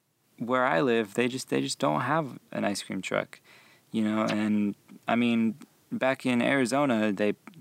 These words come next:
they definitely had ice cream trucks 'cause it's hot, but I just kinda thought ice cream trucks were a thing of the past, like,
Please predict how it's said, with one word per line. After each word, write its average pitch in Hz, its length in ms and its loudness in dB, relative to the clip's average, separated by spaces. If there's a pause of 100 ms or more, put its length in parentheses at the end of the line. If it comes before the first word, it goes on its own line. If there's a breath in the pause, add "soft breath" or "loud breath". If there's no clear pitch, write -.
(220)
they 110 240 -2
definitely 113 380 0
had 101 100 2
ice 101 180 0
cream 104 140 -6
trucks 110 300 -4
'cause 101 140 -4
it's 95 140 -6
hot, - 480 0 (680 soft breath)
but 107 380 2 (320)
I 117 140 2
just 147 200 -6
kinda 135 240 0
thought 131 240 0
ice 135 180 0
cream 135 140 -2
trucks 143 320 -2
were 147 120 2
a 143 60 0
thing 151 220 0
of 147 60 0
the 147 60 -2
past, 156 500 -2
like, 101 360 -4